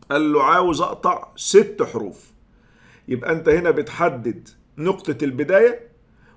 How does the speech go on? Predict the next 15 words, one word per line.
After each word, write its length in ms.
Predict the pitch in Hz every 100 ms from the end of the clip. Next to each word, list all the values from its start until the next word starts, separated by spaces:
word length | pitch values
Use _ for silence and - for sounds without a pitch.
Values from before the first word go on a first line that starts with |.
| -
وبتحدد 800 | 135 151 - 185 214 165 175 - -
طول 420 | 233 262 262 208
المقطع 840 | 190 175 190 190 - 190 190 -
اللي 240 | 147 139 165
أنت 160 | 127
عاوزه 400 | 131 143 127 123
قد 200 | 104 87
إيه. 180 | - 87 - _
طيب 320 | 123 113 92
تعال 220 | 110 110 139 135
نجرب 420 | 139 131 127 123
كده. 280 | 165 220 - - _ _ -
لو 140 | 117 123
إحنا 260 | 120 113
رحنا 460 | 135 - 135 156